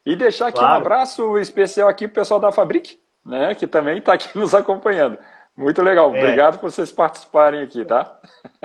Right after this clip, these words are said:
Speaker 2: É, eu tô vendo as letrinhas aqui embaixo, pessoal, o nome de todo mundo, mas eu tô me focando no Bruno pra tentar fazer uma. <laughs> Senão eu fico
Speaker 1: Fica
Speaker 2: meio
Speaker 1: tranquilo,
Speaker 2: perdido.
Speaker 1: pode deixar que eu vou gerenciando isso aí. As pessoas que quiserem perguntar alguma coisa ao Ricardo,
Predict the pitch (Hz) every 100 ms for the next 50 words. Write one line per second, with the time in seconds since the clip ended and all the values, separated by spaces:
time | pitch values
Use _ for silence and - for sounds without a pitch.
0 | - _ _ 156 160 156 220 202 226 190
1 | 196 180 170 165 156 156 131 156 170 147
2 | - 131 - 127 117 120 135 175 180 156
3 | 139 147 143 156 156 160 175 185 185 202
4 | 190 180 175 190 202 180 151 165 190 185
5 | 185 185 170 170 165 147 151 151 - _
6 | - - - 185 180 208 226 143 175 208
7 | 208 196 131 - 180 190 190 196 208 196
8 | 208 190 196 202 202 - 180 185 185 180
9 | 165 - 135 113 110 - 143 180 185 -
10 | 226 160 165 175 - 160 143 127 143 185
11 | 214 151 135 151 175 151 131 - 120 151